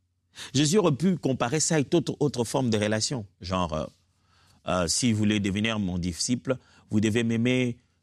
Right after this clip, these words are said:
euh, plus que votre chef au travail. » Non, il a dit la relation la plus importante, la plus extrême. «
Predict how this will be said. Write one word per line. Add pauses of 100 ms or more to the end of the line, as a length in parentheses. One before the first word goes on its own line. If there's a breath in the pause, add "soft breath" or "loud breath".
(500 soft breath)
euh,
plus
que
votre
chef
au
travail. »
Non, (180)
il
a
dit
la
relation (240 loud breath)
la
plus
importante,
la
plus
extrême. «